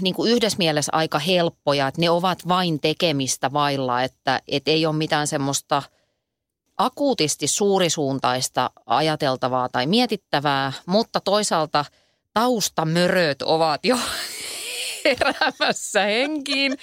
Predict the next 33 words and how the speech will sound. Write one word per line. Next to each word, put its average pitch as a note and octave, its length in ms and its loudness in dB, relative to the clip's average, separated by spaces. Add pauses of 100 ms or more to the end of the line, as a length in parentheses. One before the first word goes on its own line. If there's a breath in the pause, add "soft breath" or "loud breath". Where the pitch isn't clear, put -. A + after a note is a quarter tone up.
(320 loud breath)
joilla G#3 280 2
mä F#3 140 0
tarkoitan G#3 520 0
tämmöisiä F3 420 0
valtavia, G3+ 520 2 (400 loud breath)
o-, G#3+ 120 2
mun A#3+ 260 2
mittakaavassa F3 720 0
valtavia F3+ 440 2
projekteja, F3+ 500 0
joita E3+ 240 0
mä E3 100 0
oon D#3+ 100 0
kaikkia G#3 480 0
itse E3 440 0
ehdottanut, F#3 640 -2 (360 soft breath)
noin G3 240 2
viittätoista, E3 800 0
sellaista D#3+ 300 0
järkyttävän F3+ 640 0
isoa D#3+ 260 2
juttua, F#3 420 0
ja E3+ 60 2
nyt F#3 160 -4
ne F#3 80 -2
pitäisi D#3+ 340 0
jonkun E3 400 0
tehdä, E3 420 2
ja, C#3 200 2 (840 soft breath)
äh, D#3 380 -2 (120)
huh, F3 200 -4
huh, D#3+ 240 -4 (280)
eli D#3 360 0